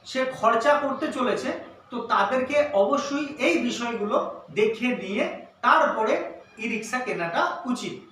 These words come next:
তো চলুন বন্ধুরা, আমরা জালিয়াতির হাত থেকে রক্ষা পাওয়ার জন্য কি ধরনের ব্যবস্থা অবলম্বন করব।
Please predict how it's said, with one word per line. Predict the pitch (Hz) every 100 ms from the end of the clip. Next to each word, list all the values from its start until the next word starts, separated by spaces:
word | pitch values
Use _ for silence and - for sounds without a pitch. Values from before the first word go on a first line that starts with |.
| _ _ _ _ _ -
তো | 254
চলুন | 320 370 330
বন্ধুরা, | 330 330 339 349 -
আমরা | 202 - 294 262 - - 165
জালিয়াতির | 226 247 277 311 269
হাত | 247 226 233
থেকে | 277 262 247
রক্ষা | 247 - 302
পাওয়ার | 294 269 247 214
জন্য | 190 - - - - - _ _ _ _ _
কি | 240 330 -
ধরনের | 208 226 226 233 240 247 247 - 165
ব্যবস্থা | 180 - 285 - - 214 208 - -
অবলম্বন | 190 190 175 156 - 139
করব। | 127 -